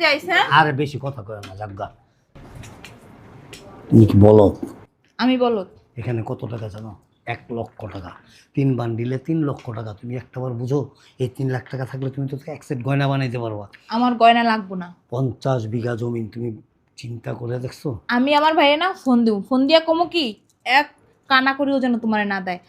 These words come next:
Speaker 1: আর আমার জায়গা জমি না, আমি মরার পর ভাগ হইবো। তাও আমার ভাই ছেলে মেয়ের নামে। এই বাড়ি না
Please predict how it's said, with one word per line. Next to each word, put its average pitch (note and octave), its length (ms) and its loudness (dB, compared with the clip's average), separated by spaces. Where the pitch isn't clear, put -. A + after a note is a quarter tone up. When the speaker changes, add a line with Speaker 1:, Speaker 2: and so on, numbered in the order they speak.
Speaker 1:
আর F#3+ 80 2
আমার B3 220 4
জায়গা C4+ 240 4
জমি E4+ 220 0
না, F#4+ 120 4
আমি B3 200 2
মরার C4+ 340 8
পর C4 120 4
ভাগ A3 220 2
হইবো। G3+ 200 0
তাও F#4 220 6
আমার A#4 200 6
ভাই D#4+ 140 4
ছেলে F4 160 4
মেয়ের D#4 200 2
নামে। A#3+ 200 2
এই F#4 200 6
বাড়ি G#4 200 6
না A4+ 120 6